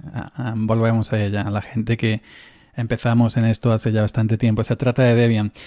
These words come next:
Yo ya sabéis que tengo cuatro equipos. Me puedo permitir el lujo de tener distintas distribuciones en cada equipo, ¿no? Y entonces, pues, ya como conté en el otro vídeo,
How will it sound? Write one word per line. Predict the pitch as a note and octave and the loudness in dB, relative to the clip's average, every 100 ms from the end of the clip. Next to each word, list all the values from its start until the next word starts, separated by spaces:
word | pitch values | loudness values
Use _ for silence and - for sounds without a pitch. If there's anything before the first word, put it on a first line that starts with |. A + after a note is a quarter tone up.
| - - - | -20 -20 -4
Yo | C#3 | 0
ya | C3 B2+ | 0 0
sabéis | C3+ B2 | -2 -2
que | B2 | 0
tengo | B2 A#2+ | 0 2
cuatro | B2 A2+ B2+ | 2 4 4
equipos. | B2 C#3+ B2+ C3+ - - - _ _ _ _ _ _ - | 6 6 6 4 2 -8 -20 _ _ _ _ _ _ -2
Me | C3+ | 0
puedo | A#2+ C#3 B2+ | 4 4 4
permitir | C3 C3 B2 B2+ | 4 4 4 4
el | A#2+ | 6
lujo | B2 C3 D3 | 6 4 2
de | B2+ A#2 | 2 2
tener | - A2+ A#2 A#2 - | 0 2 2 2 -2
distintas | - B2 C3 B2+ A#2 C3+ B2 B2 A#2+ | -6 -4 0 0 2 4 4 4 2
distribuciones | A#2+ - A#2+ A#2 A#2+ A#2 A#2+ | 2 0 0 0 0 0 0
en | A2+ | -4
cada | - G#2+ G#2+ | -2 0 0
equipo, | A#2 A#2+ - | 0 -2 0
¿no? | G2+ B2 - - - - - - - - - _ _ | -2 -4 -8 -20 -20 -20 -20 -20 -20 -20 -20 _ _
Y | D#3 D3+ | 4 6
entonces, | C#3+ C3+ D3 C#3+ D#3+ | 6 6 4 4 0
pues, | - C3+ B2 - | 4 4 4 2
ya | C3 A#2+ C3 C3+ | -2 4 6 6
como | C3+ C3 | 6 6
conté | B2 A#2+ | 4 4
en | B2 | 6
el | B2 A#2+ | 6 6
otro | A#2+ A#2+ B2 | 4 4 6
vídeo, | B2+ C3 B2+ C3 C3 | 8 8 8 6 4